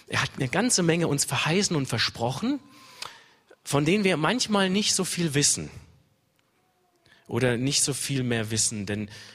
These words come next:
wir machen so viele Dinge durch uns selbst, von uns alleine. Und deshalb brauchen wir die Kraft des Geistes. Wir brauchen die Dinge, die uns er vers-, die er uns versprochen hat. Und wie geht das? Ich glaube, am besten kriegen wir diese Geschenke,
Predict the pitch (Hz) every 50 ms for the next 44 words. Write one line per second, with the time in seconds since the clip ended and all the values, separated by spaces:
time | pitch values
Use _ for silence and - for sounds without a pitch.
0 | - - 110 107 113 127 123 135 113 117 107 - - 120 113 101 - 110 107 104
1 | 98 101 98 92 92 98 90 90 - - - - - - - - - - 95 90
2 | 87 85 - 92 85 82 78 80 78 76 78 80 - - - - - - - -
3 | 123 - 117 117 110 117 107 98 - 98 - - 113 110 - - 113 - - 107
4 | 104 113 123 - - - 175 - - - - - - - - 101 104 127 143 143
5 | 156 127 113 104 107 131 151 165 143 160 147 135 135 - 143 127 - - 120 113
6 | - - 170 - - 123 123 123 123 - - 117 104 - - 123 135 - 143 110
7 | 95 90 101 - - - - - - - - - - 87 101 113 147 165 151 117
8 | 117 127 - 113 95 - - - - - - - - - - 110 - 147 165 -
9 | - 123 120 135 147 175 - - - 202 196 180 - 175 175 170 160 151 143 139
10 | 131 123 120 110 - - 147 165 185 - 202 196 190